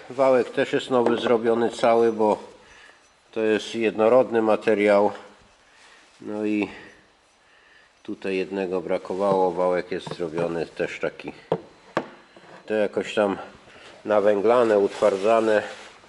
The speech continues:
Nie wiem, na tej obró-, obróbce takiej cieplej to się nie znam.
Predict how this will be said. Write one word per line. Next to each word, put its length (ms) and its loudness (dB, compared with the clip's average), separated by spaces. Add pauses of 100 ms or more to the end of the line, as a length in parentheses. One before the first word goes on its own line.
(960)
Nie 220 0
wiem, 200 -4
na 120 -2
tej 160 -4
obró-, 580 -2
obróbce 640 2 (180)
takiej 280 -4
cieplej 480 -2
to 120 -4
się 160 -4
nie 180 2
znam. 340 0